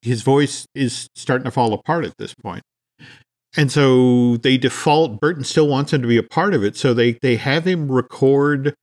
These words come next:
the first voice for Santa in Nightmare.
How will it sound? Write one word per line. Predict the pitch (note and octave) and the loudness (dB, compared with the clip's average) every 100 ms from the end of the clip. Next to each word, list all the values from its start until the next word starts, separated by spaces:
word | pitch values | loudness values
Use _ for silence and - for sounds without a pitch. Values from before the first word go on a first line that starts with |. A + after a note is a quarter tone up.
| _ _ _ | _ _ _
the | C#3+ C#3+ | -4 -4
first | - C#3+ D#3+ - | 0 2 2 0
voice | - D3 F3+ G3 | 2 4 4 0
for | - C3 | -2 -4
Santa | - - B2 D#3 F3+ A#3 F#4 E4 - _ _ _ _ _ | -2 -2 -2 -2 -2 -2 -2 -8 -12 _ _ _ _ _
in | F3 F#3+ | 0 0
Nightmare. | G3 A#3 - D#4+ E4 C#4 | 0 -4 -6 -6 -6 -8